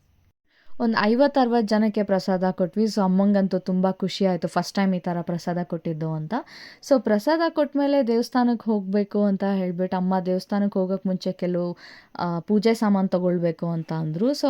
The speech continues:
ಅಲ್ಲೇ ನಿಯರ್ ಬೈ ಶಾಪ್ ಹತ್ರ ಅಮ್ಮ ಏನೇನ್ ಬೇಕು ಆ ಪೂಜೆ ಸಾಮಾನೆಲ್ಲ ತಗೊಂಡ್ರು. So, ದೇವಸ್ಥಾನ ನೋಡಿ ಇದೇ ನಾನು ಹೇಳಿದ್ದು ಚಾಮುಂಡೇಶ್ವರಿ ದೇವಸ್ಥಾನ. ಅಲಂಕಾರ ಎಲ್ಲ ಚೆನ್ನಾಗಿ ಮಾಡಿದ್ದಾರೆ.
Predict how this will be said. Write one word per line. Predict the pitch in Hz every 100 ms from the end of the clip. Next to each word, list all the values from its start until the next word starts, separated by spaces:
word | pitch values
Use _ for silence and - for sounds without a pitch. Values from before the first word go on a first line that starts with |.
| 240
ಅಲ್ಲೇ | 247 277
ನಿಯರ್ | 247 247 226
ಬೈ | 220 220
ಶಾಪ್ | - 196 185
ಹತ್ರ | 190 - 208 254 214 - -
ಅಮ್ಮ | 202 208 196 190
ಏನೇನ್ | 196 190
ಬೇಕು | 185 180 - 202
ಆ |
ಪೂಜೆ | 190 190 180 185
ಸಾಮಾನೆಲ್ಲ | - 180 170 170 170 165
ತಗೊಂಡ್ರು. | 165 165 160 165 160 220 311 - - - -
So, | 190
ದೇವಸ್ಥಾನ | 190 233 - 233 214
ನೋಡಿ | 202 190 185
ಇದೇ | 180 185
ನಾನು | 180 175
ಹೇಳಿದ್ದು | 175 175 175 165 170
ಚಾಮುಂಡೇಶ್ವರಿ | 185 175 175 175 - 180 170
ದೇವಸ್ಥಾನ. | 165 165 - 170 175 170
ಅಲಂಕಾರ | 170 175 180 170
ಎಲ್ಲ | 170
ಚೆನ್ನಾಗಿ | 175 170 165 170
ಮಾಡಿದ್ದಾರೆ. | 170 165 165 170 190 285 - -